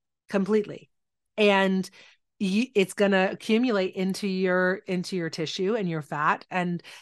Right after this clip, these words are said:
and all of, you know, get to your brain as fast as twenty-three, twenty-three seconds. You know, there's a reason why,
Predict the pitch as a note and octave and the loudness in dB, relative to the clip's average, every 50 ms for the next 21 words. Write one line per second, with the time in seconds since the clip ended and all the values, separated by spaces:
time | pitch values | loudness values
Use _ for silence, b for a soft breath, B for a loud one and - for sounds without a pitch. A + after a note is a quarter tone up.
0 | B B _ F#3 F#3+ F#3 F3+ F3+ F#3+ F#3 F3+ F#3+ - - F#3+ F#3+ E3+ E3 E3 D3 | B B _ -4 -2 0 2 2 2 2 0 -2 -4 -2 0 0 0 0 2 2
1 | G3 G#3+ G3 - G#3+ G3+ F3+ E3 E3 E3+ E3+ E3+ F3 F#3 G3+ G3 F3 - - F3 | 0 0 0 0 0 0 0 0 0 0 2 2 2 2 0 0 -2 0 0 0
2 | E3+ - - F3 D3 - - F3+ E3+ E3 D3+ - D3+ - _ _ _ _ _ _ | 0 0 -4 -10 -10 -6 -6 -4 -4 -4 -6 -8 -10 -12 _ _ _ _ _ _
3 | _ _ _ _ _ - G3+ F3+ E3+ - - D#3 D3 - - C3+ C3+ - G3 A#3+ | _ _ _ _ _ -4 -2 -2 -2 -2 -4 -6 -6 -6 -6 -8 -6 -6 -6 -6
4 | C4+ - - - G#3 G3+ G3+ F#3+ F#3 G#3+ A3+ B3+ A#3+ A#3+ G3+ G3 F#3+ F#3+ A3+ C4 | -6 -8 -4 0 2 2 4 6 6 6 6 6 6 4 2 4 2 2 2 2
5 | D4 B3 G#3+ F#3+ F#3 E3+ E3+ F#3 A3+ C4 A3+ C#3+ C3 C#3+ D3 E3 G3 | 2 2 2 0 0 0 0 0 0 2 0 0 -2 -4 -6 -8 -8